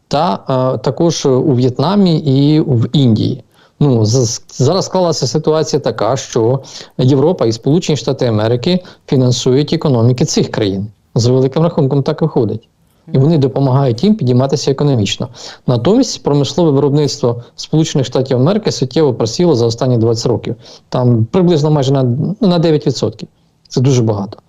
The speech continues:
Частка, е, виробництва С Ш А у світовому виробництві. Тому і постало питання, як це все, е, цю справу розвивати. А хейт, який несеться на адресу, там, Трампа, ну, він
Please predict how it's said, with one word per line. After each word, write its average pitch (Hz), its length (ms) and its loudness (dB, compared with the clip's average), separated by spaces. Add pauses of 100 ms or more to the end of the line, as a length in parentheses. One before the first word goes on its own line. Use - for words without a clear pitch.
(160)
Частка, 120 520 -2
е, 120 380 -2
виробництва 123 520 0
С 117 100 -2
Ш 208 100 0
А 254 100 2
у 131 560 2
світовому 139 500 0
виробництві. 113 560 -2 (600)
Тому 139 180 2
і 214 40 2
постало 214 400 -2
питання, 123 380 -2
як 139 240 0
це 151 100 -2
все, - 180 -2
е, 131 360 0
цю 131 140 -2
справу 143 300 0
розвивати. 117 520 0 (360)
А 160 500 0
хейт, 254 380 0
який 175 220 0
несеться 175 480 0
на 156 260 2
адресу, 143 840 0
там, 123 300 0
Трампа, 175 500 0
ну, 185 380 2
він 190 300 4